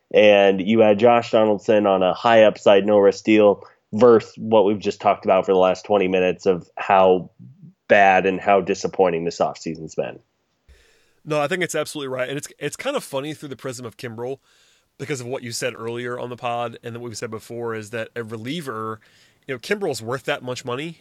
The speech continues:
Speaker 2: if he is Kimbrel in all capital letters, but a reliever is, like, the most low impact signing you can make that, that makes that kind of money, you know what I mean? Because he's only gonna pitch sixty times in a season, max. But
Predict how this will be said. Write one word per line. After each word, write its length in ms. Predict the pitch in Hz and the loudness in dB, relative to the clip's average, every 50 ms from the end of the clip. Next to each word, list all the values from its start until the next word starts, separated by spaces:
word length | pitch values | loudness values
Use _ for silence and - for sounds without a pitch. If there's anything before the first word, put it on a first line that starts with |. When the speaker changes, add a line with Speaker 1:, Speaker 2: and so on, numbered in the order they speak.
| _ - | _ -16
Speaker 2:
if 220 | 123 123 117 - | -14 -14 -14 -14
he 220 | - 127 120 117 113 | -14 -12 -10 -10 -8
is 240 | 113 117 117 110 | -8 -10 -10 -10
Kimbrel 400 | - - 131 127 135 170 190 190 _ _ _ | -10 -10 -10 -10 -8 -10 -10 -12 _ _ _
in 100 | 131 123 | -14 -12
all 140 | 120 113 117 | -10 -12 -10
capital 320 | - - 123 117 - 113 | -10 -10 -10 -10 -10 -10
letters, 480 | 113 113 113 131 147 156 156 - - - _ _ _ _ _ _ _ _ 117 | -8 -8 -8 -8 -10 -10 -10 -10 -12 -12 _ _ _ _ _ _ _ _ -8
but 220 | 110 135 123 123 - | -6 -4 -4 -4 -4
a 100 | 123 123 | -6 -8
reliever 640 | 117 113 120 117 135 175 202 175 170 143 131 131 | -6 -8 -8 -6 -6 -6 -6 -6 -6 -6 -6 -6
is, 200 | 127 127 123 113 | -8 -8 -10 -10
like, 240 | 120 120 117 110 _ - | -8 -10 -10 -12 _ -16
the 60 | - | -14
most 260 | 113 117 117 - - | -12 -12 -12 -12 -12
low 260 | 117 107 110 110 110 | -12 -10 -10 -10 -10
impact 380 | 110 113 113 131 120 120 - - | -10 -12 -10 -8 -10 -10 -10 -12
signing 280 | - 117 117 120 120 | -12 -12 -12 -12 -14
you 60 | 120 113 | -16 -18
can 120 | - 120 | -16 -12
make 360 | 120 120 123 131 - - - _ - | -10 -10 -10 -10 -12 -18 -20 _ -14
that, 180 | 123 120 120 | -14 -12 -10
that 140 | 113 120 113 | -10 -12 -10
makes 200 | 117 123 120 - | -10 -10 -10 -10
that 120 | - 127 - | -12 -12 -10
kind 120 | - 120 | -10 -12
of 60 | 117 | -10
money, 180 | 117 117 120 127 | -10 -10 -10 -10
you 120 | 127 127 | -10 -12
know 60 | 123 | -12
what 40 | 120 | -12
I 40 | 120 | -10
mean? 140 | 127 127 123 | -12 -12 -12
Because 160 | 113 - 113 | -14 -16 -16
he's 120 | 110 107 | -14 -12
only 100 | 120 123 | -12 -12
gonna 100 | 123 117 | -12 -12
pitch 400 | 113 - 123 110 - - - - _ _ _ _ _ _ _ _ _ _ | -12 -12 -12 -12 -12 -12 -12 -14 _ _ _ _ _ _ _ _ _ _
sixty 320 | - - 135 113 - 117 | -18 -16 -16 -16 -16 -16
times 500 | - - 113 110 113 127 117 - - - _ _ | -14 -12 -10 -10 -10 -10 -12 -12 -14 -14 _ _
in 80 | - 123 | -14 -14
a 60 | 120 | -12
season, 360 | - 123 120 104 123 123 117 _ - | -12 -12 -14 -14 -14 -16 -18 _ -14
max. 420 | 117 110 110 113 - - - - _ _ _ _ _ _ _ _ _ _ _ _ _ _ _ _ _ _ _ _ _ - - | -10 -10 -10 -10 -10 -14 -18 -18 _ _ _ _ _ _ _ _ _ _ _ _ _ _ _ _ _ _ _ _ _ -10 -2
But 280 | - 202 180 143 - | 0 0 2 0 -2